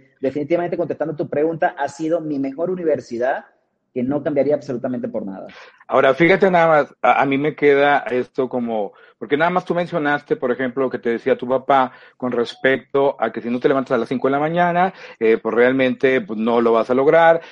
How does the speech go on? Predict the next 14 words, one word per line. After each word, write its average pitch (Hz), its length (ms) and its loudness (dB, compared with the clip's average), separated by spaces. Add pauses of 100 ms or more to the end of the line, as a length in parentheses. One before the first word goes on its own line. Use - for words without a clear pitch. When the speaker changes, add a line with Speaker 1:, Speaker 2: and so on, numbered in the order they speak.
Speaker 2:
y, 113 260 -8
y 120 60 -4
si 120 140 -10
te - 120 -4
falta 139 460 2
algo. 139 140 0
Entonces, 139 420 -4 (260)
de 123 140 0
alguna 143 360 0
manera, 147 540 -2
la 113 160 -6
persona 143 440 -6
que 139 120 -4
fijó 127 540 -2